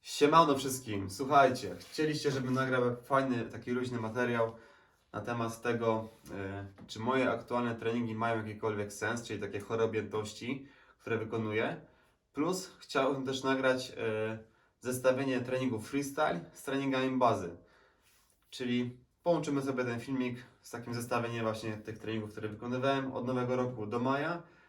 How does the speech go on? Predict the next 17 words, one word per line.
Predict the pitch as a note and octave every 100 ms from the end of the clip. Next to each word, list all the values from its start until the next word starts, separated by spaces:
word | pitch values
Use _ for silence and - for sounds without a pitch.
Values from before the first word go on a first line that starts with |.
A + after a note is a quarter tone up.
| _ _ _ _
ze, | A#2+
z | B2
treningami | - B2 A#2+ A#2+ A#2
bazy, | A#2 C3 D#3 F3+ - - _
plus | D3 C#3 - - _
czy | - C3
te | A#2+
treningi, | A#2+ B2 A#2+
które | - A2+
teraz | A2 G#2+ A2
robię, | A2
mają | G#2 G#2
jakikolwiek | G2+ - - G#2 G2+
sens. | - F#2 - - _ - - - -
Tak | A2
więc | A2 A2 - - _ -
zapraszam. | A#2 G#2+ G2+